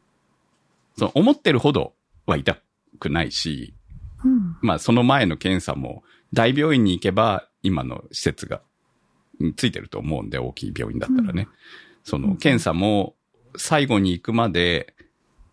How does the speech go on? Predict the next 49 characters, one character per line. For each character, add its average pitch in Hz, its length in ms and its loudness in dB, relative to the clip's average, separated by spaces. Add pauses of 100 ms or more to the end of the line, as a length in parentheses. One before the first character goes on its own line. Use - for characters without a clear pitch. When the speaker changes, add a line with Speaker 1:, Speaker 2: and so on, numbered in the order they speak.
Speaker 1:
そ - 180 -4
の、 55 240 -6 (160)
直 - 140 0
接 - 360 -2 (540)
目 113 140 4
に 87 80 0
触 92 140 -2
れ 78 80 2
る 80 80 -6
こ 85 140 -6
と 78 140 -8
は 58 200 -6
ほ - 160 -6
ぼ - 140 -8
な 67 140 -6
い - 100 -12 (400)
と - 100 -8
思 62 320 -4
う - 20 2
の - 140 2
で、 - 120 -2
Speaker 2:
へ - 20 -2
ー。 - 180 -4
Speaker 1:
だ - 100 -2
っ - 100 -8
た - 120 -6
ら、 - 220 -8 (160)
ま - 140 -4
あ - 40 -6
楽 - 300 -8
じ - 80 -8
ゃ - 60 -8
な - 140 -14
い - 80 -12
か - 180 -10
な 92 400 -4
と - 140 -20
い 87 120 -18
う。 - 160 -20 (420)
Speaker 2:
こ 320 140 -2
の 349 80 -2
治 - 160 -2
療 320 180 -4
は 311 140 -2
一 226 100 -2
回 381 260 -2
だ 202 120 -2
け 208 140 -4
で 175 160 -4